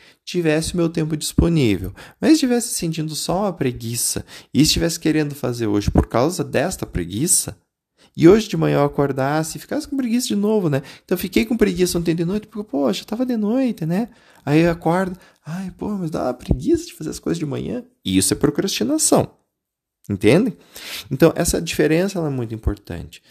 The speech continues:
tá? Nem sempre quando a gente adia algo, a gente está procrastinando, especialmente quando tem algum problema maior.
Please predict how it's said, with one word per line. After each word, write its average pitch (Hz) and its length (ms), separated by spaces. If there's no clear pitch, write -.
tá? 98 200
Nem 160 240
sempre 180 320
quando 139 180
a 127 40
gente 123 220
adia 113 600
algo, 120 560
a - 40
gente 120 160
está 120 160
procrastinando, 120 840
especialmente 165 960
quando 165 220
tem 160 100
algum 143 160
problema 123 560
maior. 110 580